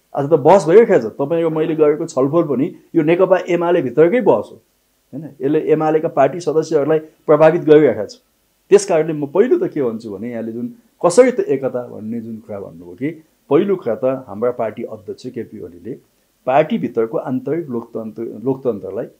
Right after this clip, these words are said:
सम्मान गर्नु पर्यो, त्यसलाई पुनर्स्थापित गर्नु पर्यो, होइन? म एकपल्ट सम्झिन चाहन्छु कि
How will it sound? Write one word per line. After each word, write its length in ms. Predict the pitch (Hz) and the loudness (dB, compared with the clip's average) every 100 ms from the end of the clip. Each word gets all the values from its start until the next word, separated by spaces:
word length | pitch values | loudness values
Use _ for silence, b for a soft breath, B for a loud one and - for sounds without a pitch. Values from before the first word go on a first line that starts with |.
| _ _ _ _ _ _ _ | _ _ _ _ _ _ _
सम्मान 420 | - 123 117 117 | -8 -6 -6 -8
गर्नु 240 | 104 92 87 | -10 -12 -16
पर्यो, 260 | - - _ _ _ _ _ - | -20 -20 _ _ _ _ _ -6
त्यसलाई 200 | 123 127 | -4 -4
पुनर्स्थापित 680 | 123 127 117 117 123 127 123 | -4 -4 -4 -6 -6 -4 -4
गर्नु 240 | 101 90 | -4 -8
पर्यो, 220 | - - _ _ _ _ _ 131 | -16 -20 _ _ _ _ _ -18
होइन? 160 | 151 - 123 | -18 -10 -2
म 140 | 143 | 0
एकपल्ट 280 | 135 135 123 | 0 0 -2
सम्झिन 420 | 147 151 139 127 | 0 2 2 0
चाहन्छु 360 | 117 98 95 101 | -2 -8 -10 -8
कि 240 | 165 | -8